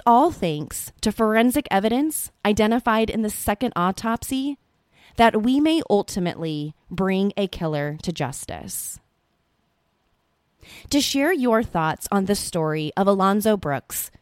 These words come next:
be sure to follow the show on Instagram and Facebook at Forensic Tales. To check out photos from the case,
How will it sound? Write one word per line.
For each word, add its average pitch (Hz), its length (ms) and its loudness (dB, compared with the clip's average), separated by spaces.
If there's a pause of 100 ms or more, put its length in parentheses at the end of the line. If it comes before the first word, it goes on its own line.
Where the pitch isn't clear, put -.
(320)
be 247 140 0
sure 262 400 0
to 330 140 -4
follow 185 360 2
the 185 100 -4
show 147 520 -2 (160)
on 233 240 4
Instagram 160 840 -2
and 170 240 -2
Facebook 143 600 -8 (340)
at 165 220 -2
Forensic 139 520 -4
Tales. - 580 -10 (1040)
To 262 100 2
check - 240 2
out 403 180 0
photos 202 400 6
from 185 140 -4
the 180 100 -2
case, 147 500 -8